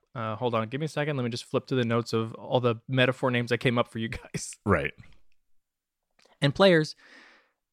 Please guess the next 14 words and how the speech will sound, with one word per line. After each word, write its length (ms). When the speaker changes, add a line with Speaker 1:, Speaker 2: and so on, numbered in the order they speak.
Speaker 1:
if 200
you 120
have 300
divinations 500
available, 440
or, 220
you 160
know, 80
you 160
wanna 240
be 340
a 60
fortune-telling 1120
character, 840